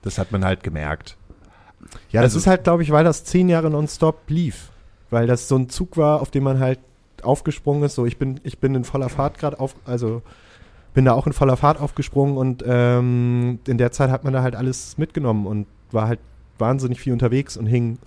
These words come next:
Speaker 2: nur noch aufeinander. Du kenn-, also, kennst das ja. Und, ähm,
Speaker 1: Ich hab's aber schon wieder vergessen, ist schon so lange her.
Speaker 2: Und, ähm, genau, und ich glaub, das ist halt einfach in der Gruppe und grad so mit zwei Brüdern und, äh, da, also da,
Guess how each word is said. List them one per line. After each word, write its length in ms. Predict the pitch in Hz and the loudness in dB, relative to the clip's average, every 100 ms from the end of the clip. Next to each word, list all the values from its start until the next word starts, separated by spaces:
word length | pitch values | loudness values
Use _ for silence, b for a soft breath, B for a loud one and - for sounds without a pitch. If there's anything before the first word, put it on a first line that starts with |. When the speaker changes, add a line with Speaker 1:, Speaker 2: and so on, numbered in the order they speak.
| _ - - | _ -20 -6
Speaker 2:
nur 240 | 135 147 156 | 0 2 2
noch 140 | 139 | 0
aufeinander. 420 | 123 135 135 135 | -4 -2 -2 -2
Du 80 | 104 | -2
kenn-, 180 | - 135 | -2 -2
also, 280 | 107 101 98 - | -2 -6 -8 -4
kennst 240 | 151 165 | -4 -4
das 120 | 95 | -10
ja. 180 | 95 92 B B B B B B B - | -10 -10 B B B B B B B -4
Und, 480 | 127 131 127 127 120 | 0 2 2 0 -2
ähm, 540 | 127 113 110 107 107 104 | 0 2 2 0 -2 0
Speaker 1:
Ich 80 | - | 0
hab's 120 | - | 2
aber 100 | 131 | 2
schon 100 | 131 | 4
wieder 100 | 123 | 2
vergessen, 360 | 113 101 117 117 | 2 0 0 0
ist 60 | |
schon 140 | - 110 | 0 2
so 80 | 98 | 2
lange 200 | 101 101 | 2 2
her. 340 | 101 101 90 B B B B - - - B B B - | 2 -2 -6 B B B B -20 -20 -20 B B B 0
Speaker 2:
Und, 440 | 123 123 123 123 | 2 4 2 -2
ähm, 680 | 120 113 113 113 113 110 110 - - | -2 0 0 -2 -4 -4 -8 -12 -6
genau, 220 | 113 131 | -2 0
und 40 | 120 | 0
ich 80 | |
glaub, 160 | - 123 | -2 -2
das 160 | 123 127 | -2 -6
ist 140 | - | -4
halt 160 | 123 113 | -2 -2
einfach 260 | 120 127 | -4 -6
in 80 | 127 | -4
der 80 | 120 | -4
Gruppe 240 | 131 139 | -4 -4
und 60 | 123 | -2
grad 220 | 113 117 | -2 -2
so 80 | - | -2
mit 160 | 117 - | -4 -2
zwei 180 | 117 | -2
Brüdern 500 | 117 151 170 151 139 123 | -2 0 0 0 -2 -4
und, 260 | 117 113 | -4 -4
äh, 180 | - 113 107 | -6 -6 -6
da, 100 | 110 | -4
also 260 | 120 117 | -2 0
da, 220 | 117 127 | 2 2